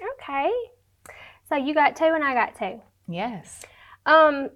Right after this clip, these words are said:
Speaker 1: so let's just jump right into this whole job interview thing.
Speaker 2: Okay.
Speaker 1: 'Cause it can make or break
Speaker 2: Mm-hmm.
Speaker 1: the person who's getting the job or not getting the job. Okay, so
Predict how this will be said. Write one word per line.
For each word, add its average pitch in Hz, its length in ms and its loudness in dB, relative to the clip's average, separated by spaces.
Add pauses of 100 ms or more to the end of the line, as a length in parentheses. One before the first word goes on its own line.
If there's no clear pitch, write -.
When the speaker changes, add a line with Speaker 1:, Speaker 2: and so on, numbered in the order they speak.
(300)
Speaker 1:
so 330 200 2
let's 415 200 8
just 392 200 2
jump 302 180 4
right 262 160 6
into 240 160 0
this 233 160 -2
whole 233 160 4
job 208 300 2
interview 202 360 -6
thing. 196 460 -12
Speaker 2:
Okay. 254 140 -10 (260)
Speaker 1:
'Cause 254 160 -4
it 294 140 0
can 320 160 2
make 294 200 2
or 277 120 0
break 208 480 0 (340)
Speaker 2:
Mm-hmm. 214 360 -4
Speaker 1:
the 240 100 2
person 240 480 -2 (640)
who's 262 160 -2
getting 233 220 0
the 220 60 -4
job 185 300 -4 (140)
or 220 160 -4
not 233 160 -2
getting 175 140 -12
the - 60 -16
job. - 280 -12 (440)
Okay, 285 280 8
so 214 340 4